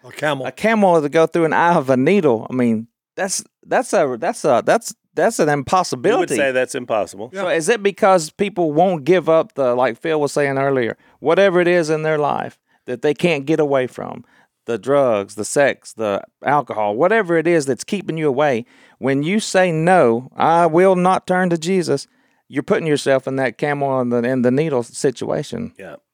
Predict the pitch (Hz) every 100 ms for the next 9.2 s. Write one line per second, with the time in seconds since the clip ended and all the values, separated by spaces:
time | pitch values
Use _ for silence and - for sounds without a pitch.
0 | - 127 160 120 143 156 123 147 147 107
1 | 104 101 - 98 85 101 98 - 107 95
2 | - - _ _ 101 95 110 120 120 107
3 | 98 92 92 92 - 92 98 90 80 95
4 | 90 - 73 - _ - - _ - 117
5 | - 190 185 117 95 - 131 127 - 90
6 | 92 85 85 104 - - _ _ _ _
7 | _ _ _ 101 98 90 113 127 110 101
8 | 95 85 101 104 95 87 78 - 117 101
9 | 71